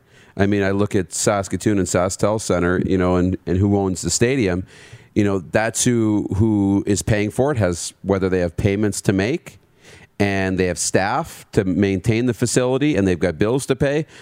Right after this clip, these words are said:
So you gotta make those payments. And if you can't, then you gotta figure out financing options. So whoever owns the stadium becomes, the riders aren't exactly taking a hit. I mean, unless they've got the lease agreement,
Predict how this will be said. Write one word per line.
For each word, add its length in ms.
So 120
you 80
gotta 140
make 200
those 200
payments. 580
And 140
if 160
you 440
can't, 520
then 180
you 80
gotta 200
figure 260
out 100
financing 540
options. 340
So 140
whoever 260
owns 280
the 100
stadium 420
becomes, 540
the 100
riders 760
aren't 180
exactly 460
taking 340
a 20
hit. 200
I 60
mean, 400
unless 260
they've 120
got 200
the 80
lease 260
agreement, 480